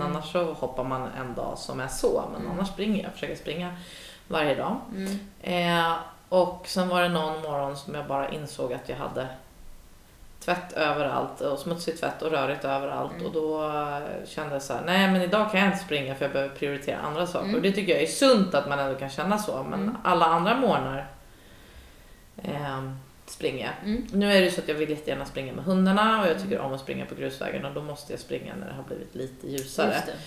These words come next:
Speaker 2: Så då jobbar jag alltid först. Eh, och det passar ganska bra med stallet för att det blir väldigt rörigt om jag börjar rida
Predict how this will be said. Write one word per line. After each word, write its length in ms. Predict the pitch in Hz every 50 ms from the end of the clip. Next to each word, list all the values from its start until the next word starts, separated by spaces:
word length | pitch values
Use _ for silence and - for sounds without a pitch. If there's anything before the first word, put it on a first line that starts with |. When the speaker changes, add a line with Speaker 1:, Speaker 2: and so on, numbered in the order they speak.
| - - -
Speaker 2:
Så 120 | - - 175
då 120 | 170 190
jobbar 400 | 196 190 214 202 180 170 - 233
jag 120 | 220 165 151
alltid 280 | 143 143 - - 165 -
först. 460 | - 151 156 - - - - - - - - - - - - - - - -
Eh, 240 | - 175 170 170 -
och 60 | 180
det 80 | 170 175
passar 300 | 175 220 208 208 - 226
ganska 320 | 196 208 190 190 185 170
bra 180 | 165 165 160 156
med 100 | 165 165
stallet 440 | - 190 180 175 165 156 156 156 -
för 140 | - -
att 120 | 160 160 -
det 60 | 175
blir 180 | 170 180 175 170
väldigt 280 | 180 175 165 165 165
rörigt 440 | 175 175 175 165 170 180 180 180 -
om 160 | - 175 180
jag 260 | 165 160 156 156 156
börjar 200 | 156 156 156 156
rida 480 | 156 160 156 156 156 - 180 170 170